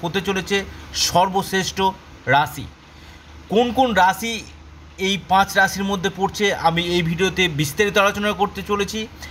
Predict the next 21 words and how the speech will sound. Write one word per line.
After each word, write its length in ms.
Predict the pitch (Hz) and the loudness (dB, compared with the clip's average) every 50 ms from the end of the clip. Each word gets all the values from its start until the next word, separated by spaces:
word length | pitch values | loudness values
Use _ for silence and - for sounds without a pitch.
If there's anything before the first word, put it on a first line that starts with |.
| - - - - | -16 -16 -10 -4
এবং 220 | - 185 220 220 175 - - | 0 2 2 2 2 0 0
কেনই 400 | 196 208 233 247 254 226 175 135 - - - - | 2 2 2 4 2 2 0 -2 -8 -14 -10 -4
এই 220 | 175 190 202 196 - - - | -2 -2 -2 -2 -6 -10 -4
আটশো 420 | 139 156 180 - - - 233 233 | 0 0 0 0 -2 -4 -4 -4
দিন 260 | 214 190 220 220 214 | -2 -2 -2 -4 -4
পর 340 | - - 208 220 202 170 135 - - - - - - - - - - - - | -2 2 4 4 4 4 2 -4 -10 -20 -20 -20 -20 -20 -20 -20 -20 -12 -6
এই 120 | 160 160 | -6 -6
সাতানব্বই 760 | 147 - - - 160 180 - 233 233 240 233 202 214 233 220 | -6 -6 -10 -6 -4 0 0 2 2 2 2 2 2 2 2
ঘন্টার 600 | 160 - - 180 202 214 202 - 240 208 170 139 123 131 | 2 0 2 2 2 2 2 4 4 4 4 2 -2 -6
মধ্যে 520 | 135 147 185 208 175 160 143 214 196 160 - - - - - - - - - - | -6 -4 -4 -4 -4 -2 0 0 0 0 -2 -8 -14 -20 -20 -20 -20 -16 -6 -2
এই 140 | 170 165 | -2 -2
পাঁচ 380 | 156 143 - 185 202 208 - - | 0 2 2 2 2 2 0 2
রাশির 320 | 202 202 202 196 202 196 | 2 2 2 2 0 -4
ভাগ্য 460 | 151 127 120 170 180 175 156 185 190 - - - | -4 -2 0 0 0 0 2 -2 -4 -4 -4 -4
খুলবে 360 | 196 202 208 175 175 156 127 - - - - - - - - - - | -2 -2 0 2 2 2 0 -2 -8 -16 -20 -20 -20 -20 -10 -2 2
তাও 340 | 185 180 202 214 208 175 147 | 4 4 4 4 2 0 -2
আমি 460 | 107 - 160 165 170 180 185 180 - - | -2 -2 -2 -2 -2 -4 -6 -6 -10 -10
এই 160 | - 170 175 170 | -8 -6 -4 -4
ভিডিওতে 420 | 160 170 165 175 180 175 196 196 | -4 -6 -6 -6 -8 -4 -2 -2
আপনাদের 420 | - 143 151 147 - 170 151 165 | 0 0 0 2 0 -2 -2 -2
সামনে 400 | - - 175 170 170 180 202 226 | 0 0 0 0 2 2 0 0